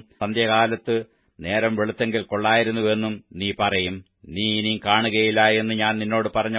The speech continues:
വഴിയായി യഹോവ നിന്നെ കാപ്പാൻ കയറ്റി മിസ്രൈമിലേക്ക് മടക്കിക്കൊണ്ടുപോകും. അവിടെ നിങ്ങളെ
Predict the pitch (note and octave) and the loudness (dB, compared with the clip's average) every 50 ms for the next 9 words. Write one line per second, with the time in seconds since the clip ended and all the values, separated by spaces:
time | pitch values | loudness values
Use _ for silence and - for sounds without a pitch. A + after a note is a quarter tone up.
0 | G#2 F#2 G2+ G#2 G#2 G#2+ G#2+ A2 G#2+ A2 A2 G#2+ G#2+ G2+ _ _ _ _ _ _ | -2 0 0 0 0 2 2 4 4 4 4 2 0 -6 _ _ _ _ _ _
1 | _ - - D2+ D#2 E2 A2 G#2+ G#2+ G#2+ G#2+ A2 A2 A2 A2 A2 A2+ - A#2 A2+ | _ -12 -10 -8 -4 0 2 2 4 4 2 2 0 0 0 -2 0 0 0 0
2 | A2+ - - A2+ A2+ A2+ A2+ A2+ - - G#2+ A2 A2+ A2 A2 - G#2+ G2+ F#2 - | 0 2 0 0 -2 -2 -4 -8 -6 -2 0 0 0 0 -4 -6 -10 -10 -8 -4
3 | - A#2 A2 A2 A2+ A2 A2 A2 - G#2+ G2 G2+ G2+ G#2 - - A#2 G#2 - G#2 | -4 -2 -2 -2 0 0 0 0 -2 -4 -2 -2 -2 -2 -2 -4 -8 -6 -6 -6
4 | G2 F2+ E2+ F#2+ F#2+ F#2+ F2+ F2 F#2 F2+ F2 _ _ _ _ _ _ _ _ - | -6 -4 -4 -2 -2 -2 -2 -4 -6 -10 -12 _ _ _ _ _ _ _ _ -4
5 | D#2+ F#2 G#2 G#2 G#2 G2+ A2+ A2 G#2+ A2 A2 G#2+ | -2 0 0 0 0 0 -2 -2 0 2 2 2